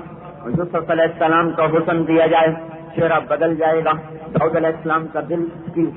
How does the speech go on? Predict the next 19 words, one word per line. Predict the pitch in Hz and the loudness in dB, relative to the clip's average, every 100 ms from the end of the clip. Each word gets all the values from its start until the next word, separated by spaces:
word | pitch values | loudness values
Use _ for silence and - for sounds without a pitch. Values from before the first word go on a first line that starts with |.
| - - - | -12 -14 -2
شیریں | 175 175 151 | 0 2 0
زبان | 156 151 170 170 | 0 4 2 4
دی | 170 | 2
جائے، | 170 170 160 - - | 4 2 0 -6 -2
وہ | 135 | 2
مل | 135 156 170 | 4 4 6
جائے | 170 | 6
گی۔ | 175 165 170 - - - | 4 2 -2 -4 -12 0
ایوب | 151 175 | 4 4
علیہ | 165 170 | 4 2
السلام | 170 160 160 170 | 2 0 2 0
کا | 160 151 135 | 0 -2 2
دل | 175 165 | 2 2
دیا | 170 170 | 4 4
جائے، | 165 165 160 - - | 4 2 0 -8 -8
وہ | 131 | -4
مل | 135 160 175 | 0 2 4
جائے | 175 175 | 4 4
گا۔ | 175 | 4